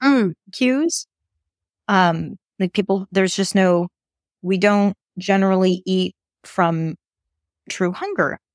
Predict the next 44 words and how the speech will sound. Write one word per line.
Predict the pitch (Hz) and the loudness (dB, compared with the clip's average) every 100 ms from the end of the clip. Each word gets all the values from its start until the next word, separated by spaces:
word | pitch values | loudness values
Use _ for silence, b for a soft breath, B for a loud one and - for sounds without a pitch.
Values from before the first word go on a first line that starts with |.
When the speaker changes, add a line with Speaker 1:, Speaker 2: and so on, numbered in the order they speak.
| - | -4
Speaker 2:
anymore | 175 160 147 139 175 _ _ | -2 -2 -6 -8 -12 _ _
Speaker 1:
Well, | 277 294 | 0 2
when | 294 | 4
you | 285 | 4
Speaker 2:
very | 233 | 2
Speaker 1:
were, | 233 | 0
Speaker 2:
often. | 269 - - - _ _ - | -4 -6 -10 -12 _ _ -4
Speaker 1:
when | 262 262 | 0 2
you | 302 | 4
were | 330 | 2
helping | 254 302 349 294 | 0 -4 -2 -2
me | 233 214 208 220 | 0 -2 -6 -10
stop | - - 233 226 220 | -14 -6 -2 -2 -2
eating | 233 214 202 | -6 -6 -4
my | 185 175 | -4 -4
feelings, | 240 247 170 165 202 - - _ _ _ _ _ _ - | -4 -4 -4 -6 -8 -12 -20 _ _ _ _ _ _ -2
I | 262 | 0
remember | 339 330 285 339 403 311 | 0 2 2 2 2 2
that | 226 | 0
one | 220 240 | 0 0
of | 233 | 0
the | 214 | -2
phases | - 262 247 | -2 -4 -2
I | 226 | -4
had | 208 202 | -2 -4
to | |
go | 208 302 | -4 -6
through | - 247 202 | -6 -6 -2
was, | 196 196 | -4 -4
"What | 208 311 | -4 -2
does | - | -4
hunger | - - 277 311 247 | -6 -4 0 2 0
feel | - - 269 440 | -2 -4 -2 -2
like? | 202 117 - - | -2 -2 -2 -2
I | |
don't | 233 302 | 0 0
remember | 277 254 254 285 294 277 240 | 2 2 4 4 2 0 -2
what | 214 - | -2 -4
hunger, | - 254 285 269 220 196 - _ _ _ _ - | -6 0 2 4 2 0 -4 _ _ _ _ -4
like, | 240 - | -2 0
is | 247 | 0
this | 214 233 | 0 -2
Speaker 2:
Yes. | - | -4
Speaker 1:
hunger?" | - 427 494 175 | 0 0 0 -2